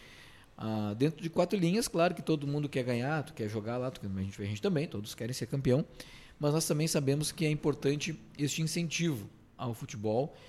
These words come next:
especialmente ao futebol feminino, né, Juarez? A gente sabe que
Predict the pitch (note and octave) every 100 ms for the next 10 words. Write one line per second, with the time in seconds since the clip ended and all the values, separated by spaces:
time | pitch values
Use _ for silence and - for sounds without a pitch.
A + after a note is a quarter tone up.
0 | - D3 - G#3+ G3 E3+ F3 F#3 F3 D#3+
1 | D#3 D#3 E3+ C3 A#2+ F#2+ G2 G2+ G#2 A2
2 | G#2 G2 F#2+ G#2+ A2 B2 B2 A#2+ C3